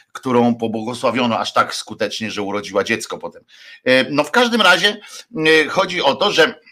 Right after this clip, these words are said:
że pani tam, e, będzie miała dziecko. No to pytacie, e, pytacie, em, hmm, pytacie może kto? Otóż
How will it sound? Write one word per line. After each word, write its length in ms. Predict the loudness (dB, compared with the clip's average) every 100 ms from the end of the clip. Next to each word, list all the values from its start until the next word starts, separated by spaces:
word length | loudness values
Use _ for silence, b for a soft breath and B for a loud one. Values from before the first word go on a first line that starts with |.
| b _ _ _ _ _ _ _ -12
że 180 | -4 0
pani 320 | 2 2 0
tam, 160 | -2
e, 760 | -4 -14 -14 -10 -10 -8 -10 -6
będzie 340 | -4 -2 -2
miała 240 | 0 0 0
dziecko. 320 | -4 -12 -2
No 120 | 2
to 220 | 4 2 -2 -18 _
pytacie, 540 | -8 2 2 4 2 0 B B B -4 2
e, 160 | 4
pytacie, 800 | 4 0 0 2 0 4 6 6 B B B B 2
em, 1300 | 6 6 6 6 6 4 0 -6 -6 -6 -6 -8 -10 B B _ _ _ _ _ _ _ _ _ _ _
hmm, 400 | -2 0 0 -8 _ _ _ _ _ _ -6
pytacie 480 | 0 2 2 2
może 600 | 2 2 4 2 2 -6 _
kto? 440 | 2 2 2 -4 b b b b b b _ _ _ _ _ _ _ _ _ _ _ _ _ _ _
Otóż 380 | -2 2 2 2